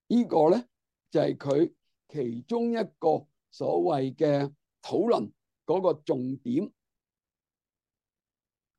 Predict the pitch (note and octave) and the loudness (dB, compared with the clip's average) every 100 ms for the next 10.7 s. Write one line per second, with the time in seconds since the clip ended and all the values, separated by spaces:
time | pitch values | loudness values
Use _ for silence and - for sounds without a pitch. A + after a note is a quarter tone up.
0 | _ _ _ _ _ _ _ _ _ _ | _ _ _ _ _ _ _ _ _ _
1 | _ _ _ _ _ _ _ _ _ _ | _ _ _ _ _ _ _ _ _ _
2 | _ - F3 F#3 D3+ C#3 C3 - - _ | _ -4 0 0 0 -2 -4 -4 -4 _
3 | _ _ - G#3 C3 - _ _ _ _ | _ _ 0 0 0 -10 _ _ _ _
4 | _ _ _ _ _ _ _ _ _ _ | _ _ _ _ _ _ _ _ _ _
5 | _ _ _ _ - G3+ D#3 - - F#3 | _ _ _ _ 2 4 4 0 4 6
6 | G#3 A3 A3+ A3 F3+ - _ _ _ - | 6 6 6 6 4 2 _ _ _ -2
7 | A#3+ A#3+ - G#3 A#3+ A#3 G3 D#3 D3+ B2 | 0 0 0 4 4 4 2 0 2 0
8 | G#2+ B2 C3+ D3+ E3+ D#3+ - _ - F3+ | -2 0 2 2 2 -2 -2 _ -2 0
9 | E3 C#3+ C#3 B2+ _ _ _ - D#3+ A3+ | 0 -6 -10 -12 _ _ _ -6 -4 -4
10 | B3+ A3 G3+ D3+ - A3 | -4 0 2 2 2 0